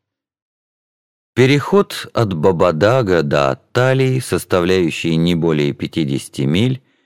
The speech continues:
потребовал, однако же, двенадцати суток,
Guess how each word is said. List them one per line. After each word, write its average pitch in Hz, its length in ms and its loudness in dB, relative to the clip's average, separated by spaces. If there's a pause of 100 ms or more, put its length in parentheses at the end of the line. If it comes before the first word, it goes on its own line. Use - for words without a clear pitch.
(420)
потребовал, 147 640 2
однако 117 500 0
же, 110 220 0
двенадцати 98 1000 -2
суток, - 720 -8